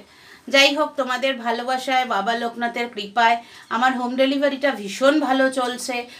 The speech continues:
সত্তরের মুখে ছাই দিয়ে আমার home delivery আরও ভালো হোক, এটাই তোমরা,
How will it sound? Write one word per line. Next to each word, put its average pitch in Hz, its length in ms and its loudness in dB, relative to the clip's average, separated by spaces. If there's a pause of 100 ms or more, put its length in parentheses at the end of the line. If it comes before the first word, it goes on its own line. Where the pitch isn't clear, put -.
সত্তরের 311 600 0
মুখে 311 200 2 (120)
ছাই 262 300 4
দিয়ে 285 260 -2 (340)
আমার 262 240 0
home 262 220 -4
delivery 277 420 0 (160)
আরও 247 180 6
ভালো 262 340 0
হোক, 269 180 0 (120)
এটাই 247 320 0
তোমরা, 247 320 2